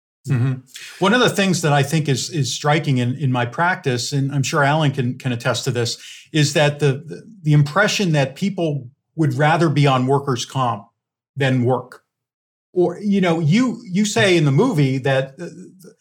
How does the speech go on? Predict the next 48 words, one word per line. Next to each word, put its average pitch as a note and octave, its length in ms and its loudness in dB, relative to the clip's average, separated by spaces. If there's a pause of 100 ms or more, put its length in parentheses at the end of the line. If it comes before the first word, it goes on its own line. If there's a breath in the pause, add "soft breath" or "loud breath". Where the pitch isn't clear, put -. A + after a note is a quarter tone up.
(280)
the, E3 120 4
the E3+ 140 0
people G#3+ 360 2
who F3 120 4
are D3 160 2
poor C4+ 240 0
in G3+ 60 2
this C3 160 0
country B2+ 460 -4
are D#3 140 2
workers. - 600 -4 (400)
And F3 200 4
that's, C4 320 0 (120)
that's C4 440 0
the, D#3+ 340 0 (500)
the E3 120 2
screwed D4+ 340 2
up F#3 220 2
thing C3+ 260 0
in B2+ 100 -2
all B2 200 2
of A#2 80 -2
this, B2 220 -4
is D3 140 -4
that D#3 340 2 (260 loud breath)
it F3+ 140 2
isn't B3 320 0
people A3 320 -2
who F3+ 180 -2
are D#3+ 100 4
just - 400 -4 (240)
lazy F#3+ 760 2
or C#3 280 2
not C#3+ 260 0
willing A3 320 2
to F#3 100 -6
work. C#3 400 0 (360 soft breath)
These A3+ 200 2
are D4+ 60 0
people A#3+ 340 -2
who G3 120 -2
are E3+ 160 0
actually F#3 360 -2
working F3 380 0
sometimes D#3+ 480 0
two, G3+ 240 -2
three B3 360 -4
jobs B2+ 460 0